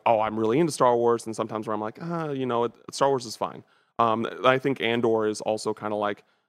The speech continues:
um, a good example of that. It's like, yeah, we got, uh, Andor coming back, but, like, the rest of it's all, like, n-, new characters and, like,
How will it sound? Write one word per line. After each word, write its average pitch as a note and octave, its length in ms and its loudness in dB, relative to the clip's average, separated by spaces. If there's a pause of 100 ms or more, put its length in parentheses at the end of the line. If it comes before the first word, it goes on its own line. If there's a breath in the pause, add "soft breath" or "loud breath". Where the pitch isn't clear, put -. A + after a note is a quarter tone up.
(140)
um, G2+ 160 -2
a A2+ 80 -2
good A2+ 280 0
example G#2 680 -4
of G#2+ 180 -4
that. G2+ 240 0
It's A2 120 -8
like, G#2 140 -2
yeah, A#2+ 180 4
we A#2 120 -2
got, G#2 160 0 (560)
uh, A2 200 2
Andor A#2+ 500 2 (260 soft breath)
coming A#2 200 -2
back, G#2+ 280 0
but, A2+ 80 -2
like, G#2+ 140 -2
the G#2+ 100 -2
rest A#2 240 2
of A2+ 60 -4
it's G#2 160 -6
all, G#2+ 320 0
like, G#2 200 -4
n-, A#1 100 -12 (420)
new B2 440 2
characters A2 760 -2
and, G#2 180 -4
like, G#2 260 -2